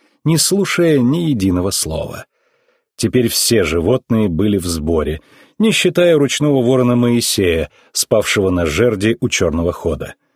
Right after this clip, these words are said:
Когда мажор убедился, что все удобно устроились и готовы ему внимать,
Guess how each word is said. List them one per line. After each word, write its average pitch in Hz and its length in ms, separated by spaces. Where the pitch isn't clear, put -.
Когда 104 320
мажор 151 480
убедился, 120 680
что - 220
все - 280
удобно 90 480
устроились 101 800
и 170 120
готовы 117 580
ему 92 220
внимать, 80 600